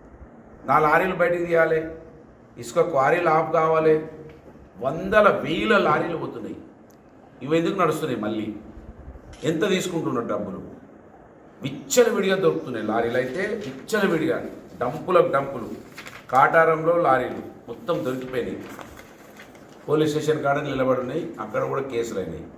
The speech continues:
కాటారంలో మంతిని, మంతిని ముత్తారం, మలహార్ రోడ్, మలహార్లో మొత్తం కేసులు అవుతున్నాయి. రోజు ఇన్ని గానం కేసులు అప్పుడు కాలే.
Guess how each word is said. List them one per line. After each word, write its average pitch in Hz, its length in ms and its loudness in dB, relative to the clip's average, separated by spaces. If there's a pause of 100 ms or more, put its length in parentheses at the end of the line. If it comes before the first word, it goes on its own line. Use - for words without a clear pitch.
(580)
కాటారంలో 123 760 0
మంతిని, 123 540 -8
మంతిని 120 380 -8
ముత్తారం, 113 540 -4 (800)
మలహార్ 139 400 4
రోడ్, - 520 -8
మలహార్లో 104 480 -4 (920)
మొత్తం 190 520 4
కేసులు 151 240 -4
అవుతున్నాయి. 110 340 -8
రోజు 190 540 -2 (1200)
ఇన్ని 185 320 0
గానం 180 320 4
కేసులు 180 280 -2
అప్పుడు 156 200 -2
కాలే. 123 360 0